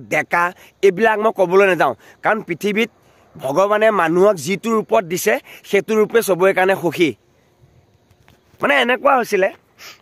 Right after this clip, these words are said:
কিন্তু এটা চৈত-, চৈত্যটো কিন্তু শোধন নহয়। যেনে কাউৰীক, কাউৰীক মানে তুমি যিমানে ৱাশ্বিং মেচিনত তুমি গা ধুৱাই দি নিদিয়া, সি সেই কোলা মোলা হৈ ওলাব। মানে সেই আছামৰ ডেকাকো সেই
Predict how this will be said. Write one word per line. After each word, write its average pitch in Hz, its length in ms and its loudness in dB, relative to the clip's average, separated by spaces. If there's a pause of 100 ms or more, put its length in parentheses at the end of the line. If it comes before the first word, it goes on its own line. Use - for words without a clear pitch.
(140)
কিন্তু - 180 -4 (100)
এটা 247 160 0 (160)
চৈত-, - 360 -2 (120)
চৈত্যটো 233 500 0
কিন্তু 247 160 0 (100)
শোধন 185 340 -2
নহয়। 139 260 -2 (320)
যেনে 196 240 2 (380)
কাউৰীক, 208 340 0 (800)
কাউৰীক 196 380 0 (220)
মানে 214 220 0
তুমি 214 140 -2 (100)
যিমানে 196 260 2 (140)
ৱাশ্বিং 196 340 0
মেচিনত 202 380 0 (140)
তুমি 202 180 2 (100)
গা 170 140 0
ধুৱাই 185 220 0
দি 185 120 -6 (100)
নিদিয়া, 170 260 0 (360)
সি 214 160 -8
সেই - 160 4
কোলা 180 280 2
মোলা 190 260 2
হৈ 190 160 2
ওলাব। 131 220 -2 (380)
মানে 185 180 0
সেই 226 100 0 (120)
আছামৰ 214 380 0
ডেকাকো 226 380 -2 (380)
সেই 220 120 2